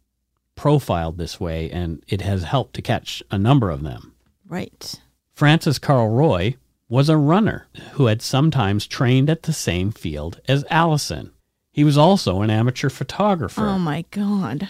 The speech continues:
Speaker 1: At the same time of Allison's murder, the twenty-nine-year-old was on the run for a parole violation. He had a history of sexual assaults as well.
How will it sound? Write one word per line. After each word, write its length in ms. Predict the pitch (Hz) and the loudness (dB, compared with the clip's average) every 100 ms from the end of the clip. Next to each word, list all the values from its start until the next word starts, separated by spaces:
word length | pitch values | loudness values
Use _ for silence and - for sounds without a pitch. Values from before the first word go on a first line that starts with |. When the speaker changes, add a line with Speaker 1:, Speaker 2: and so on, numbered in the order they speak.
| - | -4
Speaker 1:
At 160 | 120 120 | -4 0
the 100 | 120 | -2
same 400 | - 151 180 175 | 0 2 4 2
time 260 | 151 151 | 2 2
of 100 | 127 | 4
Allison's 500 | 123 127 123 110 101 | 4 4 2 -2 -2
murder, 340 | 113 123 87 85 | 2 2 2 -2
the 100 | 90 | -2
twenty-nine-year-old 840 | 151 160 139 113 127 120 98 101 | 2 4 4 4 4 4 2 -2
was 140 | 104 107 | -2 0
on 180 | 113 113 | 2 2
the 80 | |
run 400 | 101 110 147 104 | 2 2 2 2
for 220 | 104 113 107 | -2 -2 -2
a 60 | |
parole 460 | - 107 113 170 233 | -2 -2 0 2 2
violation. 800 | 131 82 80 67 71 - - - _ _ _ _ _ _ | 2 0 -2 -6 -8 -10 -12 -16 _ _ _ _ _ _
He 140 | 131 | 0
had 100 | 123 | 2
a 80 | 117 | 2
history 420 | 139 196 - 107 | 2 0 0 0
of 100 | 92 | 0
sexual 460 | - 135 - 120 110 | -2 -4 -2 -4 -4
assaults 480 | - 175 143 - 107 | -2 -2 -2 -2 -6
as 120 | 95 | -4
well. 480 | 101 147 67 67 | -2 0 -2 -6